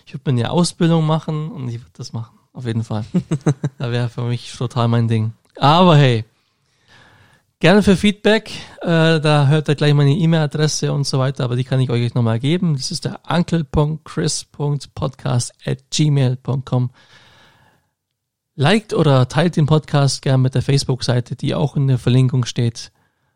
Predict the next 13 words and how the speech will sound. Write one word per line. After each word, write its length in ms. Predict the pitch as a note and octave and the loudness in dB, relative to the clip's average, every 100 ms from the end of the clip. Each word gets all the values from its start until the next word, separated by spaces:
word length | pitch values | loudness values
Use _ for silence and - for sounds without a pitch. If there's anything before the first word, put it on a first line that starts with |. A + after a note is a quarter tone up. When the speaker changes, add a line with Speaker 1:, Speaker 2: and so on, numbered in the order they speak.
| _ _ _ _ - | _ _ _ _ -6
Speaker 1:
All 180 | B2+ D3+ | 0 2
euren 320 | D3 D3 C3+ | 4 2 2
Großmüttern 500 | C#3+ D#3 D#3+ C#3+ B2+ | 2 2 2 2 2
und 140 | B2 | 2
Großeltern 600 | B2 C#3+ C#3 C#3 C3 C3 | 2 0 0 -2 0 0
und 260 | B2 B2 A#2 | 0 -2 -4
Tanten 320 | - C3 B2+ | -4 -4 -2
und 120 | B2 | -2
Tanten 420 | A#2+ C3 B2+ - C3+ | 0 -2 -2 -6 -4
und 240 | B2 A#2 | -4 -4
Freunden 500 | - B2 C3+ C3 - | -2 0 0 0 -4
und 300 | F3+ A#2+ A2 | -4 -4 -4
Feinden, 640 | - A#2+ D3+ F3 E3+ E3+ | -4 0 0 0 0 0